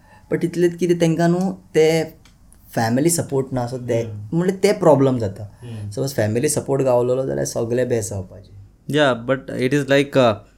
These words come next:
Speaker 2: YouTube is not like a end destination. YouTube is just to, you know, push your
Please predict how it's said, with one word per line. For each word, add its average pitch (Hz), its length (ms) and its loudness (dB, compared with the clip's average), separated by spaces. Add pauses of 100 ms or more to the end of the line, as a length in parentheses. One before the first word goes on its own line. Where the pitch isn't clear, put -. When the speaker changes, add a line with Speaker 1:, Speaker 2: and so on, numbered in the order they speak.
(340)
Speaker 2:
YouTube 117 360 0 (280)
is 135 160 -2
not 120 180 0
like 123 280 0
a 127 100 4 (260)
end 123 280 2
destination. 110 640 0 (100)
YouTube 120 280 -2
is 123 140 -2
just 117 280 -2
to, 127 300 -2
you 113 80 -2
know, 143 120 -2 (140)
push 123 240 -2
your 120 200 0